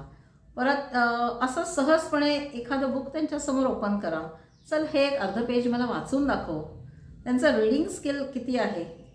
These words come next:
तर ते तुम्हाला समजेल ह्याच्यातनं, हे तुम्ही त्या वेळेत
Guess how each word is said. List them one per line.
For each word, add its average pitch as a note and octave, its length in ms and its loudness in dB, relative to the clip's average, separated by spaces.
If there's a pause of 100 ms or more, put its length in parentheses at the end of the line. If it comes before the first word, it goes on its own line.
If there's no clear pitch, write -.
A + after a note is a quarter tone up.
(580)
तर A3+ 120 -8
ते D4 300 -2
तुम्हाला C4+ 280 4
समजेल G#3+ 380 0
ह्याच्यातनं, D#3 500 -6 (600)
हे G4+ 180 -2
तुम्ही C#4 260 4
त्या G#3+ 120 4
वेळेत F#3 260 2